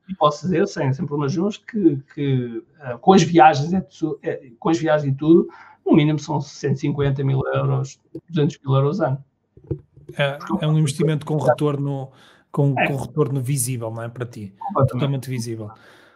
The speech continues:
Speaker 2: Boa.
Speaker 1: Mas, mais uma
Speaker 2: Eu
Speaker 1: vez,
Speaker 2: digo
Speaker 1: de início já não pode pensar no retorno financeiro.
Speaker 2: Claro.
Speaker 1: Começar a pensar no retorno financeiro. Eu lembro que quando eu entrei pela primeira vez, a minha mãe pergun-,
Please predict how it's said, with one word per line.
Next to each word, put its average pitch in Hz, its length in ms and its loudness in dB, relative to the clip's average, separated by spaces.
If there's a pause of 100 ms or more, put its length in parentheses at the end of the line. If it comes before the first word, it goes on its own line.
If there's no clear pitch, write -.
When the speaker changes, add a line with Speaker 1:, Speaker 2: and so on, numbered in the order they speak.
(140)
Speaker 2:
Boa. 123 420 -2 (500)
Speaker 1:
Mas, 202 120 2
mais 190 180 8
uma 214 100 6
Speaker 2:
Eu 180 40 6
Speaker 1:
vez, 170 200 6
Speaker 2:
digo - 180 -6 (440)
Speaker 1:
de 185 120 2
início 180 320 4
já 185 100 2
não 185 140 0
pode 175 180 -2
pensar 175 240 -4
no 156 140 0
retorno 151 500 -2
financeiro. 135 460 -2
Speaker 2:
Claro. - 100 -16 (100)
Speaker 1:
Começar 170 200 0
a - 20 2
pensar 170 220 -2
no 165 80 2
retorno 175 240 -4
financeiro. 143 480 -2
Eu 143 60 -2
lembro 175 200 4
que - 60 -12 (200)
quando - 180 2
eu 196 60 6
entrei 170 200 0
pela 135 200 -2
primeira 135 280 -2
vez, 117 200 -6
a 151 40 -6
minha 156 120 0
mãe 160 140 4
pergun-, 175 240 -4